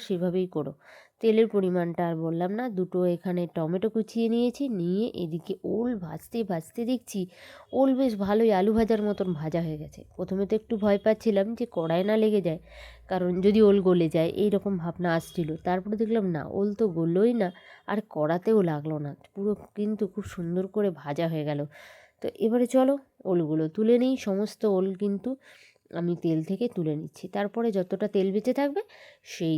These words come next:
তেলের মধ্যেই এবারে মশলা কষানোর পালা। চটজলদি রান্নাও হয়ে যাচ্ছে। আর এদিকে বাড়ির লোক কি বলছে জানো? বাড়ির লোক বলছে যে এই রান্নাটা দিয়ে নাকি লুচি,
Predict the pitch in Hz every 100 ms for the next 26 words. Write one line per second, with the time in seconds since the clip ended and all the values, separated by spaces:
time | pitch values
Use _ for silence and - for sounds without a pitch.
0 | 151 151 170 226 254 240 254 233 202 170
1 | 165 151 151 - 175 165 147 143 175 190
2 | 208 135 123 165 _ _ - - _ -
3 | 170 160 190 180 196 185 175 196 208 214
4 | 214 220 - 214 175 175 180 196 170 165
5 | 196 220 226 247 226 240 269 277 254 165
6 | - _ - _ _ - 185 170 160 214
7 | 220 269 240 - 175 165 214 - 185 175
8 | 202 208 180 156 147 160 196 214 202 165
9 | 165 175 -